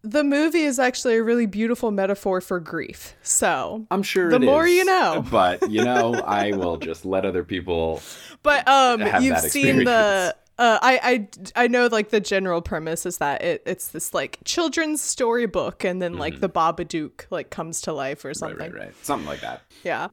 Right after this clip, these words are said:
Speaker 1: Again, just like with all the other people, Tom Bombadil tells the Barrow Wight to leave, <laughs>
Speaker 2: Mm-hmm.
Speaker 1: and he does. Um, and then I think, yeah, I think that's kind of, like, the end of that. Um,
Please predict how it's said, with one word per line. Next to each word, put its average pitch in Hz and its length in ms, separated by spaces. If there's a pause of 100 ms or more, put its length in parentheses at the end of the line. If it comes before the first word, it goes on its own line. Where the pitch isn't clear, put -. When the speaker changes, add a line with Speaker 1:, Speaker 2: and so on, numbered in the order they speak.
Speaker 1:
Again, 294 460 (100)
just 247 260
like 240 180
with 240 120
all 208 120
the 196 140
other 190 180
people, 190 400
Tom 185 300
Bombadil 175 640
tells 175 320
the 190 100
Barrow 160 380
Wight 143 300 (180)
to - 140
leave, 226 440
<laughs> - 280
Speaker 2:
Mm-hmm. - 240
Speaker 1:
and 208 200
he 190 140
does. 240 640 (600)
Um, 185 680 (160)
and 214 180
then 381 260 (220)
I 262 100
think, - 680
yeah, 262 180
I - 80
think 302 220
that's - 180
kind 285 180
of, 277 120
like, 214 300
the - 220
end 240 460
of 240 160
that. 262 400 (380)
Um, 190 480